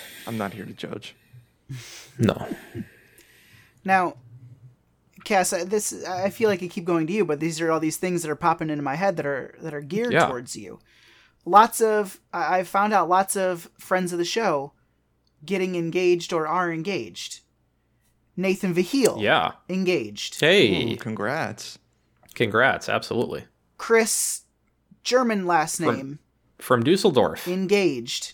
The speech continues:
Speaker 1: Wow.
Speaker 2: Congrats.
Speaker 3: I don't know how recent
Speaker 2: Love is
Speaker 3: that
Speaker 2: in the
Speaker 3: one
Speaker 2: air,
Speaker 3: was.
Speaker 2: baby.
Speaker 3: So, uh, do you have, uh, some advice for these young fellows?
Speaker 2: I'm, uh, I'm going to a wedding, uh, next week. Um,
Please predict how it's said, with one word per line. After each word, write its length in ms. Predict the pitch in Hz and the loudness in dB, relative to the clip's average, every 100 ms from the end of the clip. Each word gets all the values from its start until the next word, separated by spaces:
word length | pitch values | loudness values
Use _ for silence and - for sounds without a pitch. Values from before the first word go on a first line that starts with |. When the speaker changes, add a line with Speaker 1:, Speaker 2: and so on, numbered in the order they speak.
| - | -14
Speaker 1:
Wow. 440 | - - 143 165 151 | -8 -4 -2 2 2
Speaker 2:
Congrats. 720 | 117 123 175 90 - - - _ _ 190 | 4 4 4 2 -2 -10 -10 _ _ 4
Speaker 3:
I 60 | |
don't 120 | 233 | 6
know 140 | 233 220 | 10 10
how 140 | 220 | 8
recent 280 | 202 226 214 | 6 6 4
Speaker 2:
Love 20 | |
is 60 | 165 | 6
Speaker 3:
that 80 | 170 | 6
Speaker 2:
in 60 | |
the 60 | 107 | 6
Speaker 3:
one 80 | 127 | 6
Speaker 2:
air, 120 | 170 | 6
Speaker 3:
was. 40 | 101 | 4
Speaker 2:
baby. 420 | 101 147 185 - _ _ _ _ | 6 4 2 -2 _ _ _ _
Speaker 3:
So, 280 | - 185 180 | -4 2 4
uh, 280 | 180 180 175 | 6 6 4
do 120 | 170 | 0
you 80 | 190 | -2
have, 400 | 196 196 196 196 _ - _ _ | 2 2 2 -6 _ -20 _ _
uh, 280 | 170 156 147 | -10 -8 -10
some 280 | - 175 160 | -6 -6 -4
advice 460 | 147 151 165 170 | -4 -4 -4 -6
for 160 | - - | -10 -8
these 340 | 170 160 - | -6 -6 -10
young 320 | 170 156 160 | -10 -8 -8
fellows? 720 | 160 156 151 160 175 196 - - _ _ _ _ _ _ - | -8 -8 -8 -8 -10 -10 -12 -14 _ _ _ _ _ _ 0
Speaker 2:
I'm, 220 | 135 196 | 4 4
uh, 180 | 139 117 | 4 4
I'm 120 | 147 | 4
going 180 | 127 107 | 4 4
to 100 | 113 | 4
a 60 | 101 | 4
wedding, 380 | 104 104 104 | 6 4 2
uh, 480 | 101 104 101 101 98 - - - | 0 2 2 0 -4 -6 -16 -14
next 440 | - 76 127 - | -8 0 0 4
week. 200 | 180 - - - - - - | 2 2 -10 -18 -20 -18 -2
Um, 640 | 139 139 135 131 131 131 | 2 4 6 4 2 2